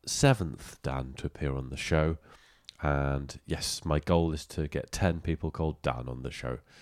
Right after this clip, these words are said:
It's not, but it is gonna happen at this rate, isn't it? Uh, anyway, we have a Patreon, which you'll know if you're listening to this on the Patreon Early Access tier, which is three dollars per creation, which is absolutely nothing,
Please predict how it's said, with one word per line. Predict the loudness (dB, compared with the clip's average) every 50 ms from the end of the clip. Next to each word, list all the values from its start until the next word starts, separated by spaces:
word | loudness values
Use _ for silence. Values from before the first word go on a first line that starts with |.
| -20 -6 -6
It's | -6 -4 4 8
not, | 8 10 10 8 4 -2 _ _
but | 0 2 2 2 0 -6 _ _ _
it | -2 0
is | 0 0 -2
gonna | -2 -4 -4 -2
happen | -6 -8 -8 -6 -6 -6
at | -4
this | -4 -6 -6 -4
rate, | -4 -4 -4
isn't | -4 -6 -8
it? | -10 -12 -12 -18 -20 -20 -20 -20 -20 -20 -20 -10 _
Uh, | 2 4 4 4 4 6
anyway, | 6 8 8 8 6 4 0 -6 _
we | 0 2 4
have | 6 4 4 2 0
a | 2
Patreon, | 6 6 6 6 6 4 4 6 6 6 4 2 0 -6 -10 -14 -20 _ _
which | -2 -2 -2 -2 -4 -4
you'll | -2 -2
know | 2 2 2 2 2 0 -4 -14 _ _
if | -10 -10 -6 -4
you're | -4 -2
listening | -2 -4 -4 -6 -6 -6 -6 -8
to | -8 -6
this | -6 -6 -6 -8 -12 -10 -8
on | -6 -6 -4 -4 -6 -8 -10 -12 -18 _ _ _ _
the | -12 -6
Patreon | -4 -4 -4 -2 -4 -2 -2 -2 -2 -2
Early | -2 -2 0 -2
Access | -4 -6 -8 -8 -8 -6 -6 -8
tier, | -8 -6 -6 -6 -6 -8 -8
which | -8 -8 -8 -8 -10
is | -12 -10
three | -2 0 0 2
dollars | 4 4 2 2 0 -2
per | 0 0 0 0
creation, | -2 -4 -4 -4 -4 -4 -8 -10 -12 -14 -14 _ _ _ -20 -20 -20 -20 -20 -20 -20 _
which | -14 -12 -10 -10
is | -10 -8 -6
absolutely | -4 -4 -4 -4 -6 -6 -4 -2 -2 -2 -2 -2 -2 -2
nothing, | 0 2 0 0 0 0 -4 -4 -4 -4 -8 -14